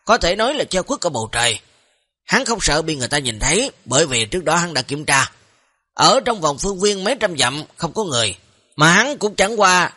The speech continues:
là biến một thoáng để khè Tiểu Yến Yêu, sau đó liền khôi phục lại hình người. Tiểu Yến Yêu trợn mắt há hốc mồm nhìn dáng người của huyền điểu hùng vĩ. Nó mặc dù sùng bái huyền điểu, nhưng chưa từng thấy tận mắt.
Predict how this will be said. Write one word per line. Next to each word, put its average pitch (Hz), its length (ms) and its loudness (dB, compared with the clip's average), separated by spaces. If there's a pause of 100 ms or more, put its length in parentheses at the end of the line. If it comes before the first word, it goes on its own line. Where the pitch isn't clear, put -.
là 117 240 0
biến 185 220 -2
một 151 160 -6
thoáng 196 240 -2
để 196 100 0
khè 123 220 0
Tiểu 143 220 0
Yến 220 120 -2
Yêu, 175 280 0
sau 139 200 0
đó 170 160 2
liền 143 160 -2
khôi 151 120 -4
phục - 220 -6
lại 127 100 -2
hình 107 160 -4
người. 104 260 -2 (1000)
Tiểu 170 160 6
Yến 302 120 0
Yêu 240 300 4
trợn 139 180 -2
mắt 226 160 0
há 233 60 4
hốc 269 200 0
mồm 127 280 -2
nhìn 139 200 -4
dáng 226 220 0
người 143 140 -2
của 170 120 -4
huyền 110 180 -2
điểu 135 120 -2
hùng 113 220 -4
vĩ. 160 280 -2 (200)
Nó 277 120 0
mặc 220 160 0
dù 143 160 2
sùng 131 220 -2
bái 170 120 2
huyền 120 220 -2
điểu, 131 300 -2 (340)
nhưng 277 200 -4
chưa 269 160 2
từng 156 180 -4
thấy - 180 0
tận 143 180 -4
mắt. 233 180 0